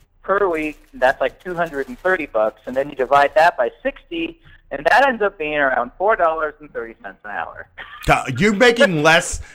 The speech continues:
Speaker 2: you are making less than I made on my first job. My very first job at McDonald's, I started out at four dollars and fifty cents an hour in nineteen ninety-five. <laughs>
Speaker 1: Right,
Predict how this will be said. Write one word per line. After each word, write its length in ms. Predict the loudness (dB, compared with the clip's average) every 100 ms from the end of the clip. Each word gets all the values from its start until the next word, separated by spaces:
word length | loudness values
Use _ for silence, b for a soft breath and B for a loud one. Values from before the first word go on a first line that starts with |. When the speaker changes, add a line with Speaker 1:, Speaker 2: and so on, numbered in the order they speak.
| B
Speaker 2:
you 240 | 0 4
are 100 | 6
making 420 | 6 2 2 0 4
less 300 | 4 4 0
than 160 | 2
I 140 | 4 4
made 260 | 2 4
on 140 | 4 4
my 160 | 2
first 540 | 0 -2 0 0 -4 -4
job. 540 | 0 2 0 -6 -16 -2
My 160 | 0
very 380 | 2 4 6 6
first 340 | 2 0 0 2
job 300 | 4 4 2
at 100 | -2
McDonald's, 800 | 0 4 4 4 0 -4 -12 -16 b b b
I 100 | -2
started 420 | 4 6 6 6
out 180 | 6 4
at 120 | 0
four 340 | -2 2 4
dollars 480 | 6 6 6 2 -2
and 160 | -4 -2
fifty 340 | -2 -2 -6
cents 360 | -2 -2 -2 -4
an 80 | -2
hour 480 | 0 0 0 -2 B B -10
in 260 | -6 -2
nineteen 640 | 2 2 0 0 0 2 2
ninety-five. 1040 | 0 0 -2 -4 -2 -2 -2 -6 -8 -18
<laughs> 60 | -18 -20 -18 -18 -16 -16 -18 -20 -20 -20 -20 _ _ _ -18 -16 -10 -4 -4 -4 -6 -6 2
Speaker 1:
Right, 420 | 4 6 4 2